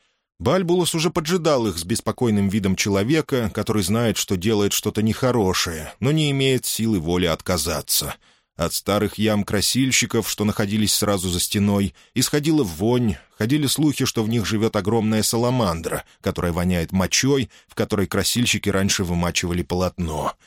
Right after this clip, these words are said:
Здесь жили беднейшие из бедных, и Ринальди настороженно оглядывался, в развалочку подходя к Бальбулусу. «Опять ты пьяный!» — прошипел Сланец ему на ухо.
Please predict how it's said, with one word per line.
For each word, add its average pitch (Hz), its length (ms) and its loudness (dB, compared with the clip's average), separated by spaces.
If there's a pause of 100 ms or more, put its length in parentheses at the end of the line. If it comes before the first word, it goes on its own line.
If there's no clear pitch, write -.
(400)
Здесь 156 280 0
жили 165 540 2
беднейшие 117 760 0
из 90 240 -2
бедных, 85 640 -2 (240)
и 98 100 0
Ринальди 147 400 2
настороженно 127 800 0
оглядывался, 90 1040 -2
в 87 140 -4
развалочку 104 600 0
подходя 92 440 -2
к 85 100 -6
Бальбулусу. 76 840 -4 (1000)
«Опять 208 600 0
ты 131 120 0
пьяный!» — 120 800 -2 (220)
прошипел 101 500 0
Сланец 104 460 0
ему 95 220 2
на 98 180 4
ухо. 90 520 -2